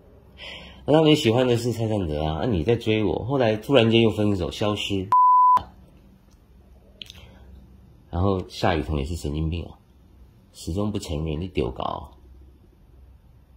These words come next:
我不懂啊，这些阴影我都放在心里哎，我也留下了很深刻的伤痕。我也不会说嘛，以前。好啊，现在大家都来说了，大家用戏后。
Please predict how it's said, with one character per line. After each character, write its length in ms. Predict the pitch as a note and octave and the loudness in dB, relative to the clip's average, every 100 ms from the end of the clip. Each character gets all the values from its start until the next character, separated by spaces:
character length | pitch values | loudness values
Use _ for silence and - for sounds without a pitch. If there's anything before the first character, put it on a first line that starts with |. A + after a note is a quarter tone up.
| - - | -20 -14
我 40 | |
不 80 | - | 0
懂 200 | G3 F#2+ | 4 4
啊， 280 | E2+ G#2+ A#2 - - - - - _ _ _ | 2 -2 -8 -16 -20 -20 -20 -20 _ _ _
这 120 | F3 | -2
些 120 | E3+ | 2
阴 200 | F3+ F3 | 4 6
影 80 | C3 | 4
我 80 | F#2 | 2
都 80 | A#2 | 0
放 180 | B2+ A#2 | -2 -2
在 60 | |
心 200 | G#2 A2 | 0 -2
里 120 | F2 | -2
哎， 220 | G#1 - - - - | -4 -10 -18 -20 -4
我 140 | G#2+ | 2
也 200 | D3+ F2 | 4 4
留 160 | D#2+ D#2 | 2 -2
下 220 | - G2+ | -2 -6
了 140 | D#2 - | -8 -8
很 260 | F2 - | -6 -6
深 220 | - E3+ F3 | -4 -4 -2
刻 160 | - | -2
的 100 | G2 | -4
伤 260 | - - G3+ | -4 -4 -4
痕。 180 | - - - - - - _ _ - - - - - - - - - - - - - _ _ - - - - - - | -4 -10 -10 -20 -20 -20 _ _ -20 -20 -20 -20 -20 -20 -20 -20 -20 -20 -20 -20 -20 _ _ -20 -20 -20 -18 -18 -8
我 120 | F2+ | -4
也 60 | E2 | -2
不 100 | F2+ | 0
会 80 | |
说 340 | F2 - - E2+ | 0 0 -2 -2
嘛， 140 | D2+ B1 | -2 -6
以 40 | |
前。 280 | - - - - - | -10 -14 -14 -16 -16
好 120 | - | -8
啊， 100 | E2 | -6
现 160 | A2 D3 | -6 -4
在 120 | C#3 | -4
大 100 | C3 | -2
家 140 | C3+ C3 | -2 -2
都 120 | C#3 | 0
来 120 | C3 | 0
说 260 | A#2+ C#3+ C#3 | 0 0 0
了， 220 | C3 - - - - - - - - - - | -2 -8 -20 -20 -20 -20 -20 -20 -20 -20 -18
大 140 | - F#2 | -8 -2
家 80 | A2 | 0
用 140 | B2 | 0
戏 300 | A#2+ C3 G#2 | -2 -2 0
后。 240 | A2 F2+ | 0 -4